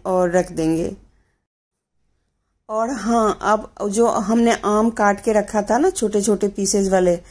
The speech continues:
तो वो भी अब इसके ऊपर से हम सजा देंगे।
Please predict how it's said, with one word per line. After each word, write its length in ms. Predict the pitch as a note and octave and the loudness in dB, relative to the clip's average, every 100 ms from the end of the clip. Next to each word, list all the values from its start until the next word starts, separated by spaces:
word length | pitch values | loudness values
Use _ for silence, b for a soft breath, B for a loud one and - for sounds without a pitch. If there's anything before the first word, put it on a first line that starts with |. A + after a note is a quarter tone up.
| B B B | B B B
तो 60 | - | -10
वो 260 | G#3+ C4 C4+ | 0 2 4
भी 140 | D#4+ | 4
अब 240 | - G#3+ | 2 2
इसके 240 | G#3+ - A#3 | 2 0 2
ऊपर 340 | A3 G#3 A3 | 2 2 -2
से 140 | G#3+ A3+ | 0 0
हम 140 | A#3 | 0
सजा 400 | G#3 G#3 G3+ G3 | 0 2 4 4
देंगे। 400 | G3+ G#3 A3 F#4+ | 2 2 2 0